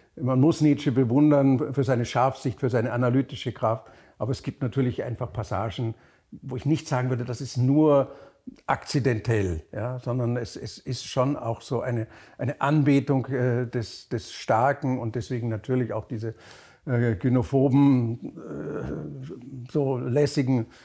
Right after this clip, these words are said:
äh, Schwenker. Also ich bin nicht ein, ein besonderer Anhänger von irgendwelchen P-C-Geschichten, ähm, weil sie, weil Nietzsche, was, was Nietzsche interessant macht,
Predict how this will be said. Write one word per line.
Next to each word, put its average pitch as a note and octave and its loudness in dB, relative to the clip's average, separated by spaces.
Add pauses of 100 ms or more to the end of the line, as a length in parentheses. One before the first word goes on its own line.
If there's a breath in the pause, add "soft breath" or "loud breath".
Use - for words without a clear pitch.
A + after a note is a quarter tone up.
(160 loud breath)
äh, C3 0
Schwenker. C#3+ 2
Also B2+ 2
ich - -8
bin D3 4
nicht - 2
ein, B2+ -2
ein B2 -4
besonderer B2+ 2
Anhänger A#2+ 0
von A#2+ -4
irgendwelchen A2+ -6
P-C-Geschichten, B2+ -6 (520 loud breath)
ähm, B2+ 0
weil A#2+ 2
sie, C3+ 2 (160)
weil B2+ 4
Nietzsche, D3+ 4 (360)
was, - -2
was F3 0
Nietzsche G3 4
interessant D#3 2
macht, C#3+ 2